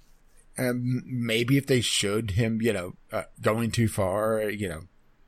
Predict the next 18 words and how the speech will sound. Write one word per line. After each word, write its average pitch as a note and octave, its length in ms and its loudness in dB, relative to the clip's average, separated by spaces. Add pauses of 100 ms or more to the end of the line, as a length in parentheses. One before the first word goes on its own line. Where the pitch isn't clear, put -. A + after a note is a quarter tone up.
(340)
uh, A#2 100 6
especially G3+ 420 4
since E3+ 260 6
he's C3 220 2
wearing C#3 300 4
himself G#2+ 420 0
out G#2+ 200 -2
as F#2 160 -6
well. F#2+ 220 0
He's G2+ 240 -2 (180)
doing B2 200 2
this C3+ 160 2
so G#2+ 100 2
much G#2 240 -2
he's G#2 180 -2
not G2 180 -6
actually G#2 300 -4
sleeping, G#2 540 -2